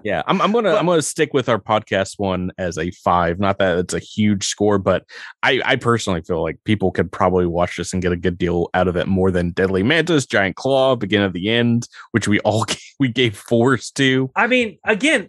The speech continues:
Speaker 2: those, that's not a tall order. <laughs>
Speaker 1: Yeah, it's not a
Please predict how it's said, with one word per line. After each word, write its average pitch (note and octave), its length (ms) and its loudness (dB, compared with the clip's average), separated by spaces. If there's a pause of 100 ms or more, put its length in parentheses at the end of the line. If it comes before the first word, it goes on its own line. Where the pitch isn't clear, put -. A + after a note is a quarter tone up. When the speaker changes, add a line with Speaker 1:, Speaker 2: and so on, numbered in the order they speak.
Speaker 2:
those, D#4 300 -2
that's D4+ 200 -6
not E4 120 0
a A3 40 -2
tall A3 380 -6
order. F#3 380 -4 (240)
<laughs> - 60 0 (460)
Speaker 1:
Yeah, F#2+ 220 2
it's A2+ 160 -8
not C#3+ 180 -2
a A2 320 -2